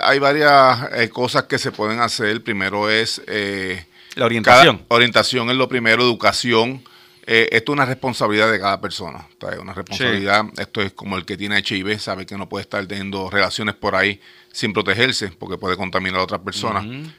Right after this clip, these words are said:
Speaker 1: Cada persona tiene que ser responsable, más estas madres, ¿verdad? Que están embarazadas, que hay un ginecólogo que está yendo a Vieques. Ustedes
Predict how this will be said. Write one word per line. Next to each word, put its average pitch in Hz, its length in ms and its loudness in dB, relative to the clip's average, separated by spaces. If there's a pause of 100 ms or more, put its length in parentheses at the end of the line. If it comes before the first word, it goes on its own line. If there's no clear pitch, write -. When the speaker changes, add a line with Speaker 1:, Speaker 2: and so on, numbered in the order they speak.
(120)
Speaker 1:
Cada 110 240 6
persona 113 340 2
tiene 107 140 0
que 104 40 -6
ser 104 100 0
responsable, 101 540 0
más 107 420 2 (120)
estas - 240 -2
madres, 95 400 0
¿verdad? 90 360 -2 (380)
Que 101 80 -4
están 98 220 0
embarazadas, 98 640 2 (420)
que 92 160 0
hay 85 120 2
un 107 140 -6
ginecólogo 101 460 -2
que 117 60 -4
está 104 200 -10
yendo 85 180 -8
a 95 60 -6
Vieques. 85 380 -12
Ustedes - 320 -10